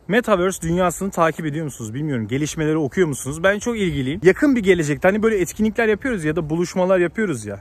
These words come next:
İşte arkadaşlar şuraya gidelim, buraya gidelim. Ben diyeceğim ki mesela Instagram hesabından bin kişilik kontenjanımız var. Phuket adasında buluşuyoruz. Phuket adası olmadı da Phuket sahilinde işte bilmem ne konumunda buluşuyoruz. Bir kapı açacağım, link kapısı.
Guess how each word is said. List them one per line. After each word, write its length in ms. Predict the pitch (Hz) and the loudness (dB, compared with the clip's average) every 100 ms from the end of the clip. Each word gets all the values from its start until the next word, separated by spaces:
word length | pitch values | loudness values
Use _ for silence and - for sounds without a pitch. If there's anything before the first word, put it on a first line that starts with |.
| - | -14
İşte 160 | - 156 | -8 -4
arkadaşlar 520 | 143 156 117 - 147 | -2 -2 -4 -4 -4
şuraya 240 | - 160 | 0 0
gidelim, 320 | 123 117 131 135 | 0 -2 -4 0
buraya 160 | 131 | 0
gidelim. 340 | 113 113 156 107 160 | 0 -4 -8 -10 2
Ben 260 | 220 247 | 2 2
diyeceğim 360 | 240 226 254 208 | 0 2 2 2
ki 100 | 170 | 0
mesela 280 | 165 156 160 | 0 -2 -2
Instagram 460 | 175 - 170 175 | -2 0 0 0
hesabından 680 | 151 - 131 120 117 170 196 | 0 2 2 0 -2 -4 -6
bin 300 | 160 240 262 | 0 4 4
kişilik 500 | 214 185 190 220 - | 2 0 0 -2 -4
kontenjanımız 760 | - 208 208 208 185 202 190 147 | 0 0 2 2 2 2 0 0
var. 220 | 160 226 208 - | 0 0 -8 -2
Phuket 340 | 285 254 220 | 0 2 0
adasında 640 | 214 226 - 170 160 254 | 2 2 2 -2 0 -2
buluşuyoruz. 500 | 220 220 226 - 165 | -2 0 0 0 -2
Phuket 300 | - 208 214 | -2 -4 -4
adası 300 | 180 185 165 | 0 -2 0
olmadı 260 | 208 233 208 | 0 0 -2
da 60 | 113 | -2
Phuket 380 | - 240 240 | -4 0 0
sahilinde 720 | - 254 240 208 170 143 165 190 | 2 2 2 2 0 -2 0 -4
işte 300 | - 202 165 | -2 -2 2
bilmem 360 | 202 220 208 | 2 4 4
ne 40 | 226 | 2
konumunda 560 | - 196 170 156 214 | 2 0 0 2 2
buluşuyoruz. 580 | 202 190 - 160 190 - - - - 214 | 2 -2 0 -2 -2 -8 -20 -20 -10 -6
Bir 80 | 226 | 2
kapı 240 | 233 247 | 4 4
açacağım, 520 | 208 - 135 170 165 | 2 0 -2 -2 2
link 200 | 170 190 | 2 2
kapısı. 480 | 170 - - 185 | 0 -4 -6 -6